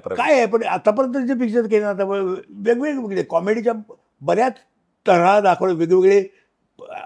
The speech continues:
Speaker 2: पैलू दाखवले, काही
Speaker 1: खरं.
Speaker 2: असली फार्सिकल केली, ॲक्शन कॉमेडी केली, सगळं, सगळं केलं.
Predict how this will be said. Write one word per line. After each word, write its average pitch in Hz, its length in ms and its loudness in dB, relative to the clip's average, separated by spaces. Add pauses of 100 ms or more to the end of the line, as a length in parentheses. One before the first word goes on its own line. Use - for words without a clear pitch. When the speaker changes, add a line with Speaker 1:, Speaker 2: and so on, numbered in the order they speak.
(120)
Speaker 2:
पैलू 208 320 2
दाखवले, 175 360 2
काही 160 320 -6
Speaker 1:
खरं. 131 120 -6
Speaker 2:
असली 160 180 -2 (240)
फार्सिकल 170 440 -2
केली, 165 460 -2 (140)
ॲक्शन 180 360 -8
कॉमेडी 175 300 -6
केली, 156 240 -8
सगळं, 202 300 -6
सगळं 170 240 -6
केलं. 107 220 -16